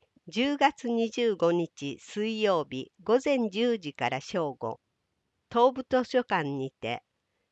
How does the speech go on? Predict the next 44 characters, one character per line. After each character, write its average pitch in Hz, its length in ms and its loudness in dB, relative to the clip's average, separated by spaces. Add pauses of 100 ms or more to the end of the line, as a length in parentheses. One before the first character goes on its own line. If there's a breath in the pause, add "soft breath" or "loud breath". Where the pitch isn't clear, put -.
(220)
こ 185 140 -6
こ 180 120 0
に 175 240 0
二 196 180 2
次 247 140 -6
元 269 240 2
コ 247 260 4
ー 240 40 4
ド 220 100 0
が 226 140 4
載 220 140 2
っ 165 40 -8 (160)
て 139 140 -2
い 135 100 -2
ま 135 200 -2
す。 - 420 -20 (360)
申 226 180 4
し - 180 -10
込 226 100 4
み 214 160 0
問 185 260 0
い 175 80 0
合 175 60 2
わ 170 140 -2
せ、 - 320 -6 (120)
里 262 580 2
親 247 360 2
支 233 300 -4
援 269 220 4
機 - 180 -18
関 160 420 0
お 175 140 -2
ひ - 160 -12
さ 170 180 0
ま、 165 260 0 (400)
三 262 340 2
八 262 400 -4
零 151 360 0 (120)
三 254 420 2
四 240 320 4
五 147 280 -2
五。 131 420 -4 (1600 soft breath)
仮 - 180 0
称、 220 480 0